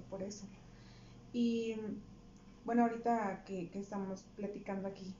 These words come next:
todos, creo que todos hemos tenido momentos de, de depresión, momentos de tristeza, y por eso recalcaba esto, hay que distinguir cuando es un, un,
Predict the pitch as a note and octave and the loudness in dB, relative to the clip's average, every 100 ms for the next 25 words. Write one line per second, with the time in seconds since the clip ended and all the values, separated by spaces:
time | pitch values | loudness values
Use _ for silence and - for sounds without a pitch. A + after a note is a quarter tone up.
0 | - - F#3+ G3 - - G#3 G#3+ G#3+ G3+ | -6 2 4 2 -2 -10 -4 -2 -2 -2
1 | A3 G#3+ A3+ A3 - G3+ F#3+ G3 G3+ F#3+ | -2 0 0 -2 -2 -2 0 0 0 0
2 | F#3 F3+ F#3+ F#3 E3+ E3 - - - - | -2 -2 -4 0 0 0 -2 -12 -16 -8
3 | - F#3 F#3+ F#3+ F#3 G3+ A#3+ - - - | -2 0 0 -2 -4 -2 -2 -2 -8 -18
4 | - - - - - - - G3+ F#3+ F#3+ | -18 -20 -18 -20 -20 -16 -6 -2 -2 -2
5 | F3 G3 F#3+ E3+ E3+ F3 - F#3+ G3 A#3+ | -2 -2 -2 -4 -6 -6 -4 -4 -4 -6
6 | - - - - - - - - - G#3 | -8 -12 -20 -18 -18 -18 -18 -16 -8 -2
7 | G3+ G3 F#3+ - G#3 G#3 G#3 G3+ F#3+ F#3 | 0 0 0 -2 -4 -2 -4 -2 -2 0
8 | F#3+ F#3+ F#3 G#3 G3+ - A3+ G#3+ G3 - | 2 2 0 -2 -4 0 0 0 -4 -4
9 | F#3+ F#3 G3 - G#3+ G3+ F3 F3 F#3 - | -4 -2 -2 -2 -2 0 2 2 0 -4
10 | A3 G#3+ G#3 G#3+ G#3 G3+ G3 | -6 -4 -4 -2 0 2 0